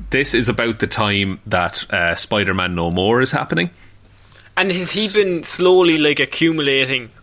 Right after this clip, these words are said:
Speaker 2: all these different side businesses during that time?
Speaker 1: Yeah, like, in many,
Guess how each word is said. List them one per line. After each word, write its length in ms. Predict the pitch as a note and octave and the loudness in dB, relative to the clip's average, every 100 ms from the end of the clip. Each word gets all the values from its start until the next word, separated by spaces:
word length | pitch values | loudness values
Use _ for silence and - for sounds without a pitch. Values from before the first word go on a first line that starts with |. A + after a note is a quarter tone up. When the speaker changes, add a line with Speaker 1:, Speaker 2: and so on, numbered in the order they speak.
| - | -2
Speaker 2:
all 400 | D3 D3 D3 D3 | 2 4 4 2
these 280 | C#3 C#3 B2+ | 0 0 -2
different 360 | C#3 C#3 C3+ | -2 -4 -2
side 440 | - D3 C#3 C#3 C3 | 0 2 2 2 0
businesses 760 | C#3+ C3+ B2+ C3+ B2+ A2+ - - | -2 -2 -2 -4 -4 -4 -4 -4
during 380 | - D#3 D3 C#3+ | -2 0 2 2
that 180 | C3 B2+ | 0 0
time? 300 | C#3 B2+ A2 - - - - - - - G3 D#3+ | 0 -2 -4 -18 -20 -20 -20 -20 -20 -16 -8 0
Speaker 1:
Yeah, 420 | E3+ G3+ A2 D#2 | 4 4 2 -2
like, 240 | - C#3 C#3 | 2 2 2
in 240 | F#3 F3 | 2 4
many, 380 | F#3+ G#3 G3 D#3+ | 4 2 -2 -2